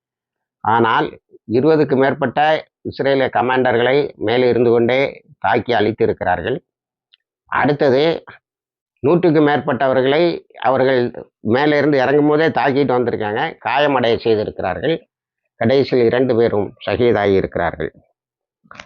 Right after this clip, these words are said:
அடுத்தது லெபனான்ல ஆர்மி, இஸ்ரேல், இஸ்ரேல், அ, இராணுவத்தை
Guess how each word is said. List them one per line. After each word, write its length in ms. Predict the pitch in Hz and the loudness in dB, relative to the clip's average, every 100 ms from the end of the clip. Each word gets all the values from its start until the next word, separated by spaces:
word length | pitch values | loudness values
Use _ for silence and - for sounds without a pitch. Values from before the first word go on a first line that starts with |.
| - - - | -20 -14 -4
அடுத்தது 480 | 117 139 143 160 165 | 0 2 2 4 4
லெபனான்ல 560 | 135 151 175 175 156 151 175 170 - _ _ _ _ _ _ _ _ _ - | 2 2 2 2 2 2 0 -2 -8 _ _ _ _ _ _ _ _ _ -4
ஆர்மி, 420 | 104 156 156 95 - - - - | 0 0 0 0 -4 -16 -18 -8
இஸ்ரேல், 500 | 123 113 160 160 151 139 - - | -4 0 2 2 2 0 -4 -10
இஸ்ரேல், 440 | 117 165 156 151 | -6 -2 0 0
அ, 160 | 131 135 120 113 67 - | 0 0 0 -2 -4 -6
இராணுவத்தை 640 | 107 147 156 139 139 | -4 0 0 0 0